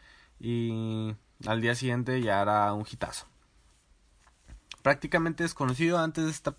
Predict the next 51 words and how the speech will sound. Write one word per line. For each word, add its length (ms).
canción, 500
Posey 380
arrasó 300
en 120
internet 500
con 160
la 80
liberación 480
de 60
esta 180
canción. 440
Eh, 360
White 260
Iverson 360
es 100
una 120
canción 340
llena 200
de 60
metáforas 460
de 100
baloncesto. 540
Si 120
tú 120
la 100
escuchas, 600
eh, 260
te 60
vas 140
a 60
dar 80
cuenta 260
de 140
que 320
literalmente 540
habla 180
de 80
puro 340
básquetbol. 500
Y 160
pues 200
cada 180
quien, 240
pero 180
yo 120
no 80
soy 100
tan 240
fan 160
del 100
básquetbol. 480